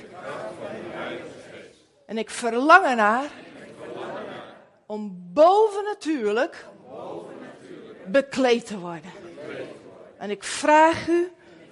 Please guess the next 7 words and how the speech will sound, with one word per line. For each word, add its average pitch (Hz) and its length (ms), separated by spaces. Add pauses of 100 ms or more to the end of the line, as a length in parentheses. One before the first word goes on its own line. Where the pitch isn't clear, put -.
(1160)
om 208 160
mij 208 160
te 190 240
dopen 233 540 (1300)
met 196 260
Heilige 208 640
Geest - 580